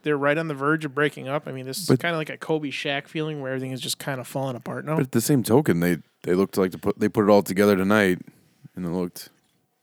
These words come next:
Speaker 2: pretty decent. Good shooting performance by Steph.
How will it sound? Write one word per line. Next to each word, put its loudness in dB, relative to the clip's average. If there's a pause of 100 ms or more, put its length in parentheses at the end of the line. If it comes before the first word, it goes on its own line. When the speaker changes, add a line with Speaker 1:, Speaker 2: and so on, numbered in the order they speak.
(280)
Speaker 2:
pretty -8
decent. -6
Good -4
shooting -2 (100)
performance -6
by -6
Steph. -4